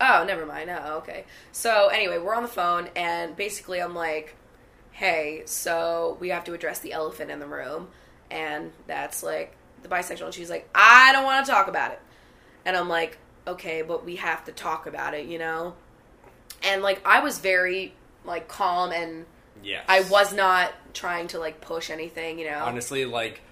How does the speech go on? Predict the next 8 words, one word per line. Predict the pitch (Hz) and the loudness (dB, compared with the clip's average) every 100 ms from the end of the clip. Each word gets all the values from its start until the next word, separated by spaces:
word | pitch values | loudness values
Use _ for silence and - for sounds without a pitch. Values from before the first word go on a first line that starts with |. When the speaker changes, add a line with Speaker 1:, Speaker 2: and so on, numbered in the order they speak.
| - | -20
Speaker 2:
when | 113 123 120 | -8 -8 -6
you | 110 | -10
hear | 107 113 110 | -6 -6 -4
about | 117 113 - | -4 -6 -10
people | 120 110 110 | -16 -14 -16
talking | - 101 95 104 98 | -10 -10 -8 -12 -14
about, | 92 92 92 90 67 | -14 -12 -12 -12 -16
like, | 95 90 | -18 -18